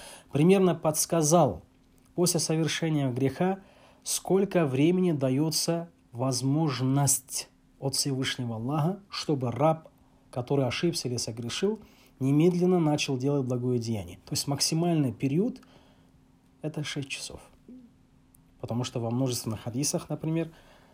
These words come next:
э, "Рофи валь халяма сохибу шималь", то есть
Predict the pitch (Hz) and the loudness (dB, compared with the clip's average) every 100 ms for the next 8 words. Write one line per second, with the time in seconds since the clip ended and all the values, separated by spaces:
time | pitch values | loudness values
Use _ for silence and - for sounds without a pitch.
0 | _ _ 110 110 104 95 98 107 104 104 | _ _ -10 -6 -6 -8 -10 -14 -18 -6
1 | 135 135 131 120 - 120 131 123 107 104 | -6 -4 -4 -4 -4 -2 0 -2 -4 -8
2 | - _ _ _ _ _ - 131 - 104 | -16 _ _ _ _ _ -8 -8 -8 -8
3 | 95 - 107 131 139 104 85 | -6 -6 -4 -6 -6 -10 -14